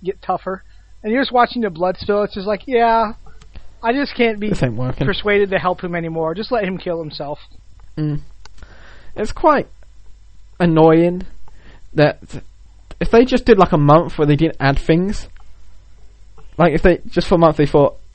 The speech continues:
Speaker 2: "Let's stop adding things to the game and just work on heists," Pro-, people would probably still play the game during that month because there's other stuff they can do.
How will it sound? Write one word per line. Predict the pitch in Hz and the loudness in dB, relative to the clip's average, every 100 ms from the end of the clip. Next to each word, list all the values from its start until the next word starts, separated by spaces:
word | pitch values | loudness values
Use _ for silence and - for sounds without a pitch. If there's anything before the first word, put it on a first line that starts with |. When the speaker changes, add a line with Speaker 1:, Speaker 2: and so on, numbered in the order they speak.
| - | -2
Speaker 2:
"Let's | 165 - - | 0 0 -2
stop | - - 185 - - | -4 4 6 6 4
adding | 170 170 156 | 6 6 2
things | - 147 - | 2 0 2
to | 147 | 2
the | |
game | 147 143 | 6 6
and | 127 | 4
just | 139 - | -2 0
work | 139 143 | 0 0
on | 139 | -2
heists," | 139 135 170 - - - - - - - - - - - - - - - | 0 0 0 -2 -8 -12 -18 -20 -20 -20 -18 -14 -10 -10 -10 -10 -6 4
Pro-, | 233 | 4
people | - 233 254 269 | 4 4 4 2
would | - | 0
probably | 220 208 | 0 2
still | - 180 | 2 2
play | 190 170 | 4 2
the | 156 | 4
game | 165 139 | 4 4
during | 151 143 | 2 0
that | - | 4
month | 139 127 - - - - - - - | 4 4 -2 -18 -20 -20 -12 -8 -4
because | 135 143 | 0 2
there's | 143 139 | 2 2
other | 135 | 0
stuff | 127 139 - | 0 0 0
they | 135 | -2
can | 131 | -2
do. | 123 120 | -2 -4